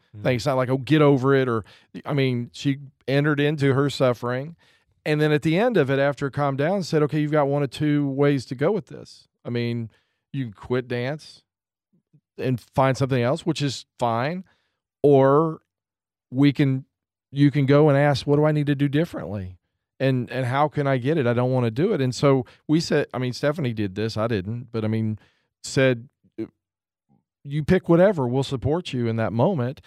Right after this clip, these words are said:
Speaker 2: And she said, "I wanna go try out." And so she went to the teachers and in, in hum-, in humility said, "What do I need to work on?"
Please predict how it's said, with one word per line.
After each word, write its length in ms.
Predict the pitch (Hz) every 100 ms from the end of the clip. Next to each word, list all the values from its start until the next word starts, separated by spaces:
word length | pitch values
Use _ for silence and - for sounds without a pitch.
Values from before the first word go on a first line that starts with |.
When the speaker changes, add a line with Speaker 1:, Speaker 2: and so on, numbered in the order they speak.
| _ -
Speaker 2:
And 140 | 127
she 160 | - 143
said, 260 | - 135
"I 80 | 135
wanna 260 | 135 135 127
go 220 | 131 131
try 360 | - 135 131
out." 240 | 156 165 95
And 120 | 113
so 140 | -
she 180 | 123 131
went 220 | 127 143 143
to 100 | 135
the 180 | 139 131 _ _ _ - _
teachers 320 | - 202 131
and 280 | 123 127 135 -
in, 140 | 127
in 60 | 120
hum-, 300 | 147 202 165
in 160 | 135 131
humility 720 | 139 143 196 165 117 139 196 _ _ _
said, 500 | - - 135 139 135 _ _ _ _ _ _
"What 300 | 135 131 151
do 180 | 143 151
I 100 | 147
need 180 | 143 131
to 80 | 113
work 300 | 120 123 107
on?" 280 | 120 127